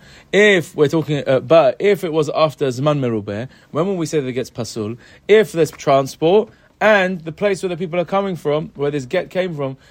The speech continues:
we know that there's two people called Yosef ben Shimon. Right, okay? We need both Tanaim.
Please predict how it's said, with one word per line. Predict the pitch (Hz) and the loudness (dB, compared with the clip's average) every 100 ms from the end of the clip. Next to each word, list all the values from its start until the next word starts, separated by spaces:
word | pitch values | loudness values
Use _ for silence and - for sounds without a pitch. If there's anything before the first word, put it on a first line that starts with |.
| _ | _
we | 135 151 | -6 -2
know | 180 180 156 | 2 2 2
that | 147 | 0
there's | 143 135 | -2 -2
two | - 196 | -4 -4
people | 185 156 147 | -4 -6 -6
called | 160 139 127 _ - | -6 -6 -8 _ -4
Yosef | 151 151 147 123 | -2 0 -2 -4
ben | 127 | -6
Shimon. | - 113 101 92 _ _ | -6 -8 -8 -10 _ _
Right, | - 117 | -12 -10
okay? | 120 110 185 185 _ - | -6 0 0 0 _ -4
We | 135 | 0
need | 170 147 | 0 4
both | 180 160 | 2 2
Tanaim. | - 143 117 104 | -6 -6 -6 -10